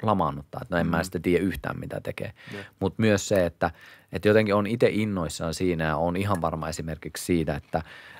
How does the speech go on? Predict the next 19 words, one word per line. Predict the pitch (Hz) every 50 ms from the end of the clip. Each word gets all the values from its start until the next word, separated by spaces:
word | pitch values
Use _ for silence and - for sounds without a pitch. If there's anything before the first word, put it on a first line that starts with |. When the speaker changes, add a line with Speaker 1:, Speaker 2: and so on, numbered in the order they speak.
| - _ _ _ -
Speaker 1:
ää, | 82 78 76 73 73 73 76 76 71 - _ _ _ _ _ _ _ _ _ _ _ _ _ _ _ _ _ _ _ _ - -
mikä | - 98 - - 110 90
oli | 82 -
oikea | - 92 90 87 80 - 76 73 73
termi, | - - 82 82 82 78 76 82
nyt | 87 87 - -
en | 92 87
puhu | 78 87 85 85 87 87
vaihtoehtoislääkinnästä, | 95 92 90 87 85 - - 82 82 82 - - - - - - - 80 78 78 - - - 78 80 80 - - - - -
vaan – | - 80 78 76 73 - - _ _ - -
täydentävät | - 104 104 101 87 87 82 76 73 78 76 80 78 -
hoitomuodot | - 87 85 80 78 80 78 82 85 85 80 80 80 80 - -
on | -
mun | - 80 -
Speaker 2:
Mm. |
Speaker 1:
mielestä | - 107 104 101 98 -
oikea | - 80 76 - 82 80
sana, | - 87 85 78 76 73
niin, | 76 82